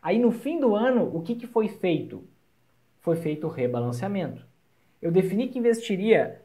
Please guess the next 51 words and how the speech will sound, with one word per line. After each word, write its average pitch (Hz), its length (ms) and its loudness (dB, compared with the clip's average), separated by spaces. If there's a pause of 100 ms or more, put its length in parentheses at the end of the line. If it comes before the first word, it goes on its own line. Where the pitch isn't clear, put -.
cinquenta 254 580 -2
por 233 140 0
cento 214 220 -2
em 190 100 -4
ações, 240 760 -4 (320)
vinte 220 320 -2
e - 60 -6
cinco 233 240 0
por 208 160 -2
cento 190 280 -2
em 160 120 -4
dólar, 214 420 4
vinte 202 240 -4
e - 40 -14
cinco 196 220 -8
por 180 120 -8
cento 175 240 -12
em 180 100 -6
ouro, 131 240 -4
da 117 100 -8
minha 127 160 -8
parte - 280 -2
de 156 80 -4
renda 156 180 -4
variável. 131 560 2 (480)
Então, 214 380 2
poxa, 170 500 2 (220)
até 160 280 0
o 262 100 4
fim 240 180 0
do 156 160 2
ano, 190 340 2
ó, 127 120 0
as 127 180 -2
ações 165 340 -6
subiram 202 300 -2
noventa 226 320 -4
e 247 60 -6
sete, - 520 -8 (220)
o - 80 -14
dólar 170 260 -2
caiu, 190 600 -2 (440)
o 147 120 -6
ouro 214 260 6
ficou 233 220 -6
mais 214 100 -2
ou 202 80 -2
menos 214 160 -4
zero 208 200 -4
a 196 40 0
zero. 151 400 4